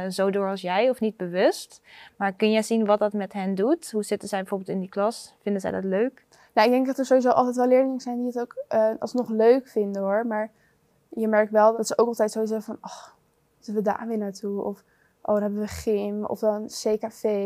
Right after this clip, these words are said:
Speaker 2: of dat. Of ze, dat
Speaker 1: Ja.
Speaker 2: ze er niet echt, eh, met heel veel plezier naartoe gaan.
Speaker 1: Het lijkt wel alsof het een beetje wordt geaccepteerd van, "Ah ja, maar dat is school. School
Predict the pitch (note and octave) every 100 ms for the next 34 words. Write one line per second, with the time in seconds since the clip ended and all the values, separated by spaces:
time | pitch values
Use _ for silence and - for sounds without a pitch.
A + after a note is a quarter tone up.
0 | G3+ G#3+ G#3 - G#3+ G3 G3+ G3 - G#3+
1 | - G#3+ G#3 - - _ G#3+ G#3+ G#3+ G#3+
2 | G#3+ A3 - G#3+ - - A3+ A3 A3+ _
3 | _ _ A3 A3+ A#3+ A3+ A#3+ A#3+ A#3 -
4 | A#3+ A#3+ A3+ A3+ B3+ B3+ G#3+ G3 G3+ A3
5 | - G#3+ G#3 A3+ B3+ F#3+ A#3 - A3+ A3
6 | A3 A3+ G#3+ - G3+ G#3 - G3 G#3 G3+
7 | F#3+ - G3 G3 F#3+ F3+ G3 G3 - G3+
8 | E3+ G2 - - G3+ G3 F#3+